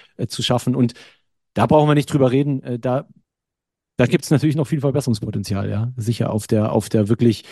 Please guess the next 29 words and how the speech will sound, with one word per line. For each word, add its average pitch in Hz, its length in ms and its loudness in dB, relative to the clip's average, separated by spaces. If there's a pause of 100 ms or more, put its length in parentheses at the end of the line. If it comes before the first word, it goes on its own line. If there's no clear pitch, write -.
(220)
äh, - 80 -6
Tauschmittel 131 560 2
und 123 160 -4
Transaktionen 120 640 2
pro 127 160 2
Sekunde 120 540 2
und 117 180 -4
einfach 123 320 -4
Transaktionen 120 600 -2
durchführen, 113 640 0
äh, 110 140 -2
ge-, 120 300 -2
Seite. 110 340 0
Da 110 260 -2
gibt's 123 280 -4
noch 131 80 2
viel 151 120 0
Verbesserungspotenzial. 127 680 2
Und 127 80 4
ich - 80 -6
glaub, 147 160 2
das 151 100 2
ist 147 60 -4
auch 135 100 -2
das, - 160 0
was 139 140 0
du 139 80 -4
siehst, 127 360 -2
oder? 120 200 -2